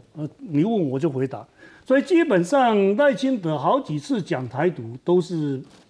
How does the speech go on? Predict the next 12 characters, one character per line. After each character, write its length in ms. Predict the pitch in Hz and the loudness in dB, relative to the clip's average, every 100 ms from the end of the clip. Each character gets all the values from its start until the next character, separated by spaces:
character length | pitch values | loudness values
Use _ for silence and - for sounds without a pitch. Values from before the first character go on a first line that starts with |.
| - | 0
被 160 | 202 | 2
动 200 | 175 170 | 4 2
的。 120 | 127 117 _ - - _ _ _ _ _ _ - 247 494 - | 0 -10 _ -20 -20 _ _ _ _ _ _ -2 -2 -2 -8
第 160 | - 254 | 0 2
一 60 | 247 | 2
次 280 | - 262 | 0 -2
是 160 | 185 - | -2 -2
在 200 | 226 185 | 2 2
中 240 | 160 208 | 2 -2
国 120 | 160 147 | -2 0
大 200 | 202 190 | 0 2
陆 220 | 180 | 0